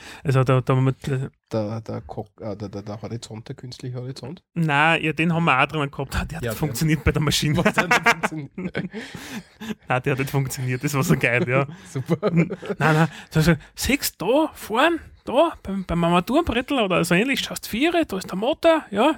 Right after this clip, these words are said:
Speaker 1: da bei der Spitzen vom Dings, da schaust, da steierst auf den Berg jetzt zu, und dann probierst halt, gell, und dann hast du halt so Seitenruder, Höhenruder, ja, und dann versuchst du das alles so mit die Pedale, mit die Viers und dann ausgleichen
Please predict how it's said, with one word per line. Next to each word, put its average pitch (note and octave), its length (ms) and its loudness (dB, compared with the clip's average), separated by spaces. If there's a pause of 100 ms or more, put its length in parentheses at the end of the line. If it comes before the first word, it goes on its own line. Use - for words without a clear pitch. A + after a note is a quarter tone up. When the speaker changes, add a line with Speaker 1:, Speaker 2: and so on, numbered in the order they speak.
Speaker 1:
da F3+ 120 -2
bei E3 140 0
der F3 100 -4
Spitzen - 460 -2
vom E3 220 -4
Dings, D#4+ 260 0 (260)
da - 60 -12
schaust, - 360 2
da G3 100 4
steierst F3 400 0
auf E3 80 -2
den D3 80 -4
Berg C#3+ 260 2
jetzt - 200 -2
zu, C3+ 80 -4
und A2 140 -6
dann A#2+ 280 2
probierst B2+ 460 0
halt, G#3+ 120 0
gell, B3 180 4 (320)
und D3 60 -2
dann C#3 140 4
hast C#3+ 140 0
du D3 100 4
halt D3 180 4 (400)
so A#2+ 260 4
Seitenruder, F#3+ 680 2
Höhenruder, G#3 600 4
ja, G3+ 140 4
und F#3 220 0
dann F3 80 2
versuchst - 460 -2
du F3+ 40 2
das E3+ 80 -2
alles - 280 -2
so F3+ 80 2
mit D#3+ 160 2
die D#3+ 80 0
Pedale, F#3 560 0
mit - 160 0
die C#3+ 60 -4
Viers A#3 420 0
und F3 140 2
dann D#3+ 100 2
ausgleichen G#3 600 0